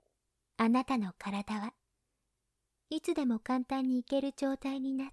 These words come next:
てる。私が指を鳴らしたら、じわーっ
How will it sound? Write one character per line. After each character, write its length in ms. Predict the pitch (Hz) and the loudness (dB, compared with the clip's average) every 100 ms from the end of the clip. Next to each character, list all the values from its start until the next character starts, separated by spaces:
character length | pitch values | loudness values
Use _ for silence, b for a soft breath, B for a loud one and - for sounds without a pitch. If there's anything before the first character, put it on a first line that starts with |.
| - | -10
て 100 | 240 | -10
る。 140 | 233 _ _ _ _ _ _ _ _ _ _ _ | -10 _ _ _ _ _ _ _ _ _ _ _
私 340 | 269 269 294 269 | -4 0 -2 0
が 120 | 294 | -2
指 320 | 285 285 311 | 0 0 0
を 100 | 262 | 0
鳴 140 | 208 | 0
ら 100 | 214 | -2
し 100 | 233 | -4
た 140 | - 247 | -6 -6
ら、 180 | 220 220 _ _ _ _ _ _ _ | -6 -8 _ _ _ _ _ _ _
じ 180 | - 269 | -10 -6
わ 120 | 262 | -2
ー 420 | 262 269 294 | -2 -4 -8
っ 40 | 311 | -14